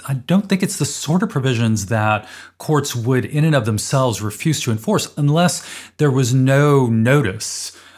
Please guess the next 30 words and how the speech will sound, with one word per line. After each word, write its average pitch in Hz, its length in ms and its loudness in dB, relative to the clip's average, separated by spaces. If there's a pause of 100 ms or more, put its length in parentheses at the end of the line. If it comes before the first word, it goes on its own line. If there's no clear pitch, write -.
for 107 380 -2
the 107 100 -6
party 110 320 -2
signing 107 460 -4
it, 95 280 -14
uh, 107 280 -2
and 113 140 0
then 113 120 0
for 113 140 -6
the 101 80 -8
party 107 320 -4
disclosing 107 580 -6
information 104 540 -6
about 95 380 -12
someone 98 480 -8
in 98 340 -12
the, 92 320 -14 (280)
you - 80 -6
know, 101 100 -4
extended 117 600 -2
universe 98 560 -4
of, 98 280 -14
uh, 104 560 -10
of 107 380 -6
the 113 180 -12
Trump 113 300 -4
family 107 380 -4
and 101 120 -10
Trump 104 260 -8
industries. 107 680 -10